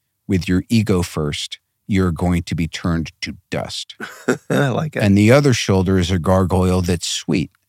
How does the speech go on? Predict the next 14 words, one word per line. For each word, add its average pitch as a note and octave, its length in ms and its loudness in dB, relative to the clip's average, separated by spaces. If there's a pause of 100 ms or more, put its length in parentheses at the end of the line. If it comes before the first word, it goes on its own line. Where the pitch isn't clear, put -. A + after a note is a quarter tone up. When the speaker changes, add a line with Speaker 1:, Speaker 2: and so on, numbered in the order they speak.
(380)
Speaker 1:
And G#2 140 4
it F#2+ 120 0
says, F2 540 -2 (180)
"Please A2+ 280 -2
come A2 220 2
here. E2 360 -4 (180)
If G2 220 -2
you're G2+ 160 2
not G#2 300 4
ready F2+ 500 0 (760)
and F#2 120 0
you're F#2 160 4
not F#2+ 220 2
prepared - 680 -6